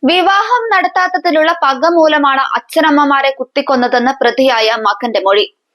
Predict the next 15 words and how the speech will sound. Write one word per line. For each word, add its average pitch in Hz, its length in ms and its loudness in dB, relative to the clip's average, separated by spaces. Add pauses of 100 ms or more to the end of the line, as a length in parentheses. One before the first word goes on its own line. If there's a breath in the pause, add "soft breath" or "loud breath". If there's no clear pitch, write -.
(360 loud breath)
ആലപ്പുഴ 262 500 0
കൊമ്മാടിക്ക് 269 640 -2
സമീപം 277 440 0 (180)
മന്നത്തുവാട് 294 680 0 (140)
പനവേലിപ്പുരയിടത്തിൽ 277 1040 0 (240)
തങ്കരാജനും 302 840 0
ഭാര്യ 247 400 0
ആഗ്നസുമാണ് 247 760 0 (100)
വ്യാഴാഴ്ച 240 580 0
രാത്രി 254 380 0
ഒമ്പതോടെ 233 560 0 (100)
മകൻ 220 280 -2
ബാപ്പുവിന്റെ 214 560 -2
കുത്തേറ്റ് 185 400 -4
മരിച്ചത്. 202 420 -2